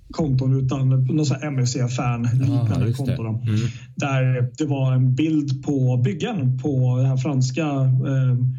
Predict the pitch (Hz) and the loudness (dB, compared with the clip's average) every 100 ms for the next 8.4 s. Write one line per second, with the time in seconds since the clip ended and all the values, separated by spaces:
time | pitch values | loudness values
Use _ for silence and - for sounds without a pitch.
0 | - - - 139 123 123 110 123 - 165 | -8 -18 -6 -2 0 0 -4 -6 -4 -4
1 | 151 135 143 139 131 131 143 135 131 156 | -2 -2 -2 0 0 0 -2 0 0 0
2 | 135 135 190 104 107 113 120 107 107 107 | 0 0 -2 -2 0 0 -2 -2 -2 0
3 | 107 104 101 127 117 107 - 85 87 92 | 0 0 0 2 0 -2 -6 -6 -4 -2
4 | 87 82 - - 95 92 95 - - - | -4 -6 -10 -6 -4 -4 -6 -10 -20 -20
5 | _ 104 95 117 104 - - 107 104 98 | _ -6 -2 -2 -2 -6 -8 -4 -2 -2
6 | 98 156 131 165 139 113 - - - 160 | -2 -2 -2 0 0 0 -2 -8 -4 -2
7 | 156 156 175 165 170 160 160 135 156 151 | 0 0 -2 -2 0 0 -2 -2 -2 0
8 | 151 147 143 | -2 -2 0